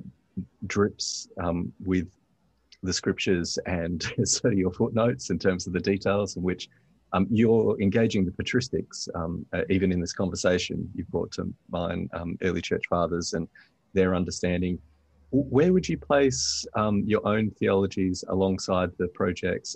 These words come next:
of, um, uh, uh, Black or womanist or feminist, um, or Eastern Orthodox or Anabaptist? Uh, I'm aware that, um, J. Denny Weaver is a big influence on yourself, as,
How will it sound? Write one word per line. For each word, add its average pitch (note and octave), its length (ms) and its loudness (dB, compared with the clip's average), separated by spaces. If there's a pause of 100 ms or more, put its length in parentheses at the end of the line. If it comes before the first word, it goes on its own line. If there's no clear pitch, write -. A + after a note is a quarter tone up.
(120)
of, F2 320 -2 (600)
um, E2 420 -2 (580)
uh, E2+ 340 -4 (280)
uh, E2+ 180 -6 (400)
Black G#2 300 2 (180)
or F2 500 0 (200)
womanist G2+ 580 2
or E2+ 220 0 (100)
feminist, G2 600 0 (120)
um, E2 320 -4 (160)
or E2 340 -2
Eastern F#2 360 -2
Orthodox A2 720 -2 (480)
or E2+ 320 0
Anabaptist? F#2+ 840 -2
Uh, G2+ 160 2
I'm G2+ 120 2
aware G2+ 280 4
that, F#2 340 0
um, F2 220 -2
J. G2+ 180 2
Denny F2+ 220 2
Weaver F#2 460 2 (500)
is F#2 260 2
a F#2 60 0
big E2+ 200 0
influence F2 800 -2
on F2 280 -2
yourself, F2+ 480 0 (340)
as, - 420 -4